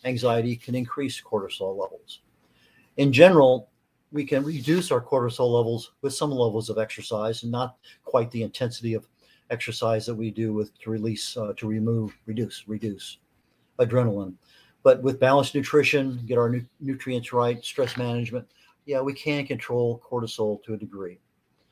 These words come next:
Uh, generally speaking, there's about three levels or three phases we go through, uh, with regard to stress. The first one is alarm, uh, something happening. We, pre-, uh, is that a threat?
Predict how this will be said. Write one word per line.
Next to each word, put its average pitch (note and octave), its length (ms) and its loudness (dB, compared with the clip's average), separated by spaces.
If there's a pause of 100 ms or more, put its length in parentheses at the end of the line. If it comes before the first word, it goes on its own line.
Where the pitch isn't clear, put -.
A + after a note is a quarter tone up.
(320)
Uh, F#2 300 -8 (560)
generally C#3 320 4
speaking, D3+ 540 0
there's C#3 240 0
about - 240 -8
three G3 280 -6
levels D3+ 420 4
or A2+ 60 -6
three D3 220 -2
phases C3 420 0
we A2 100 -4
go A#2+ 220 4
through, C3 500 -2 (480)
uh, G#2+ 200 -2
with A#2 240 -6
regard A2+ 400 2
to G#2 60 -14
stress. A#2 500 0
The - 140 -6
first - 280 -2
one B2 120 0
is A2+ 120 -2
alarm, A2+ 600 0 (420)
uh, G2+ 140 -16
something B2 300 -2
happening. A#2 460 -4 (120)
We, A2+ 120 -8
pre-, - 160 -10 (140)
uh, A#2 100 -8
is A2 100 -14
that A2 120 -4
a A#2 40 -2
threat? B2 360 0